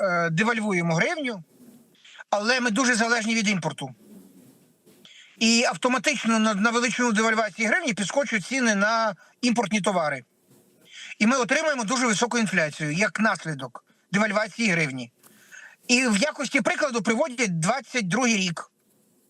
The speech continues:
коли у нас інфляція була, е, двадцять сім відсотків, і коли, е, причиною цієї інфляції було девальвація національної грошової одиниці, пам'ятаєте, з курсу двадцять п'ять гривень до, за долар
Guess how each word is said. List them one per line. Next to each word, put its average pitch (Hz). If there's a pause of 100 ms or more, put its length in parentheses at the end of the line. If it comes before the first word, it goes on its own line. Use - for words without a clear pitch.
(360)
коли 269
у 247
нас 247
інфляція 240
була, 208 (840)
е, 180
двадцять 233
сім 247
відсотків, 214
і 185
коли, 202 (1080)
е, 190
причиною 240
цієї 233
інфляції 226
було 220 (360)
девальвація 220
національної 214
грошової 214
одиниці, 220
пам'ятаєте, 196 (200)
з -
курсу 233
двадцять 233
п'ять 254
гривень 202
до, 180
за 196
долар 175